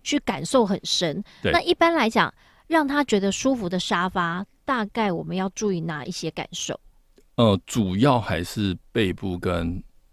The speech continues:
Speaker 2: 头靠的支撑。所以像我们家的沙发，虽然是意式简约风，那你看很多国外沙发都是很低背的，
Speaker 1: 嗯。对。
Speaker 2: 它就是很漂亮。
Speaker 1: 对。
Speaker 2: 但其实因为，呃，那是欧美人的生活习惯，因为
Speaker 1: 嗯。
Speaker 2: 欧美人他有一个起居室，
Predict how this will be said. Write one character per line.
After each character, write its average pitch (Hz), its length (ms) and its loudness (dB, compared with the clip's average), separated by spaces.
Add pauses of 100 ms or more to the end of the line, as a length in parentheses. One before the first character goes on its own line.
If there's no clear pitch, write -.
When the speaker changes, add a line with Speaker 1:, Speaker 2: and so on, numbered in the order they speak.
(220)
Speaker 2:
头 - 200 -6
靠 107 200 -2 (440)
的 82 100 -8
支 - 160 -10
撑。 82 240 -6 (300)
所 - 80 4
以 160 60 6
像 156 160 6
我 98 60 4
们 76 120 0
家 95 220 2
的 90 60 2
沙 87 340 0
发， 85 160 -2
虽 113 140 0
然 92 100 2
是 92 300 -4
意 92 100 -4
式 92 220 -6
简 - 180 -8
约 85 140 -8
风， 76 320 -10
那 104 120 0
你 101 60 0
看 95 260 0
很 90 140 -4
多 87 140 -2
国 90 120 -2
外 85 100 0
沙 85 140 -8
发 80 120 -6
都 82 100 -8
是 90 60 -6
很 85 200 -8
低 80 220 -12
背 76 160 -8
的， 78 120 -14
Speaker 1:
嗯。 - 120 -16
对。 247 220 -6
Speaker 2:
它 113 100 -6
就 101 100 -8
是 101 60 -2
很 87 160 -4
漂 78 220 -2
亮。 78 120 -4
Speaker 1:
对。 - 300 -6
Speaker 2:
但 123 160 -2
其 - 100 -6
实 98 120 -4
因 101 80 0
为， 104 260 0 (140)
呃， 87 200 -4
那 123 60 6
是 139 120 -2
欧 135 120 2
美 123 160 2
人 80 100 -6
的 82 140 -6
生 98 180 -6
活 92 140 -6
习 80 160 -14
惯， 82 220 -4
因 98 80 -2
为 107 40 2
Speaker 1:
嗯。 98 100 -4
Speaker 2:
欧 110 100 -2
美 110 120 0
人 82 200 -4
他 90 160 -4
有 82 100 -4
一 73 60 -8
个 76 240 -8
起 - 200 -14
居 - 160 -12
室， 95 220 -10